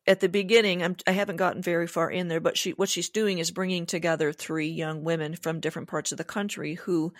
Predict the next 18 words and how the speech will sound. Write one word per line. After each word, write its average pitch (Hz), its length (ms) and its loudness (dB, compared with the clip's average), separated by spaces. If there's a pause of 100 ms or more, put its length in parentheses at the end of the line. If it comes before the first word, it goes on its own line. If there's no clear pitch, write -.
(280)
have 247 260 4
those 208 180 4
qualifications 185 800 2
for 175 140 -4
various 165 460 -2
reasons, 170 500 -2
family 165 340 2
connections. 160 720 -6 (420)
Two 240 160 4
of 202 60 8
the 190 60 2
families, 160 600 0
like, 160 180 -2
their 147 100 -2
parents 165 600 -4
are 147 260 0
immigrants 151 600 -6
from 165 300 -4